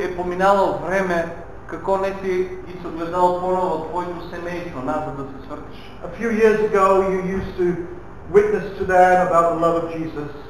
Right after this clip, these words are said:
Speaker 1: Може би пред неколку години веќе минале кога си им зборувал за љубовта Божја.
Speaker 2: But that's kind of died away a little bit.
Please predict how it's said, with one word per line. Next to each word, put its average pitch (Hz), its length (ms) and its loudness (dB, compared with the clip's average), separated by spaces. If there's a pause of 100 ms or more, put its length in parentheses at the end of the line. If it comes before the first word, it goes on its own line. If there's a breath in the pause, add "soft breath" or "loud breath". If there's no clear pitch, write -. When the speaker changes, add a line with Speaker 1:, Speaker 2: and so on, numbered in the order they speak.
Speaker 1:
Може 185 260 -4
би 180 80 -6
пред 175 160 -6
неколку 180 420 -4
години 170 340 -4
веќе 170 280 -4
минале 165 520 0
кога 160 200 -2
си 156 60 -6
им 147 220 -6
зборувал 151 540 2
за 139 60 -2
љубовта 143 580 -4
Божја. 139 340 -4 (680)
Speaker 2:
But 160 120 -2
that's 180 280 4 (100)
kind 165 240 0
of 165 60 -6
died 165 300 6
away 160 340 4
a 139 120 0
little 143 200 0
bit. 131 140 -4